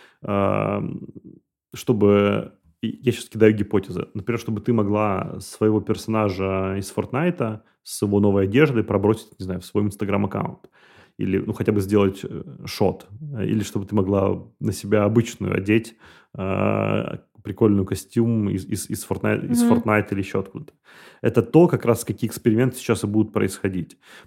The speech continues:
Speaker 1: То, что все кричат про метаверс, э, на самом деле у всех есть право кричать об этом, к сожалению. Вот. И у виртуальных миров,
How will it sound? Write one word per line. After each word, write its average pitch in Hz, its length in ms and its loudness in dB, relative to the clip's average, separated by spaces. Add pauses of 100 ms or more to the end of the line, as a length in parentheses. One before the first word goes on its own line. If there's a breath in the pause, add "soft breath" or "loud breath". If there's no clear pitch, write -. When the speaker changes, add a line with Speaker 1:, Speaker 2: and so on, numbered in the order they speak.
(140)
Speaker 1:
То, - 80 4
что - 140 -6
все - 220 2
кричат - 500 -2
про 110 120 0
метаверс, 139 560 2
э, 104 720 0 (460)
на - 240 -8
самом 165 200 0
деле 156 120 6
у - 80 -2
всех - 320 2
есть - 160 -4
право 143 280 0
кричать - 340 -8
об - 100 -8
этом, 123 420 -6
к - 160 -18
сожалению. 107 600 0
Вот. 104 460 0
И 113 180 6
у 107 200 6
виртуальных 104 560 0
миров, 120 340 2